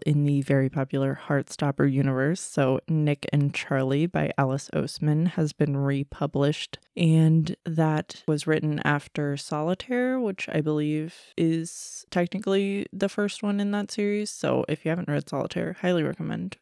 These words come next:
Very good. Um, Nick and Charlie is just a little novella that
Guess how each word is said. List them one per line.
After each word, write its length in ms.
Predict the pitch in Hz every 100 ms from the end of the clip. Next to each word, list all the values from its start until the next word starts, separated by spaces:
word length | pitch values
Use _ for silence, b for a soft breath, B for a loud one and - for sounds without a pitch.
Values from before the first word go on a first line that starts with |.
| _
Very 200 | 165 165
good. 280 | - - 175 _ _
Um, 380 | - 85 85 165
Nick 160 | 180 175
and 100 | 165
Charlie 460 | 165 156 151 151
is 280 | 139 147 165
just 260 | - 147 -
a 60 |
little 240 | 143 139 139
novella 680 | 139 139 143 135 135 139 139
that 480 | 165 - - -